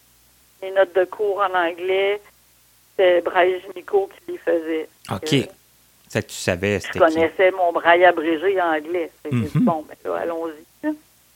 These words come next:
Speaker 1: Je vais avoir ce qu'il faut pour ça. Fait que j'ai passé l'entrevue, puis, euh,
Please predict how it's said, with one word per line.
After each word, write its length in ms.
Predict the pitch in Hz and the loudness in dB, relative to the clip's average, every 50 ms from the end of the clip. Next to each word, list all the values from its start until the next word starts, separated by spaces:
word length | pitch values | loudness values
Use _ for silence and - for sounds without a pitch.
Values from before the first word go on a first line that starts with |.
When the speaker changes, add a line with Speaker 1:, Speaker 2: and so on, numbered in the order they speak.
| _ _ _ _ _ _ _ _ _ _ _ _ _ _ - _ _ _ _ _ | _ _ _ _ _ _ _ _ _ _ _ _ _ _ -20 _ _ _ _ _
Speaker 1:
Je 60 | - 170 | 2 6
vais 60 | 196 | 8
avoir 340 | 202 190 180 190 180 180 - | 10 10 10 10 8 6 4
ce 40 | - | 0
qu'il 140 | - _ _ - | -20 _ _ 0
faut 160 | 220 202 185 | 0 0 0
pour 120 | - - - _ _ - | 0 -10 -20 _ _ -4
ça. 180 | 185 220 285 - _ _ _ _ _ _ _ _ _ _ _ _ _ _ _ _ _ _ _ _ _ _ _ - | -2 -2 -4 -6 _ _ _ _ _ _ _ _ _ _ _ _ _ _ _ _ _ _ _ _ _ _ _ -18
Fait 100 | - 175 | -16 -16
que 60 | 175 - - - | -16 -16 -14 -12
j'ai 140 | 165 160 | -12 -10
passé 380 | 147 - 180 170 170 - - 202 | -6 -4 -2 -2 -2 -2 -4 -2
l'entrevue, 640 | 196 190 180 175 - - - 185 170 170 170 180 | 0 0 0 -2 -4 -6 -4 -2 -2 -4 -6 -12
puis, 600 | - 190 202 208 208 _ _ _ _ _ - 160 160 | -16 -16 -18 -18 -20 _ _ _ _ _ -18 -16 -14
euh, 160 | 165 165 | -14 -14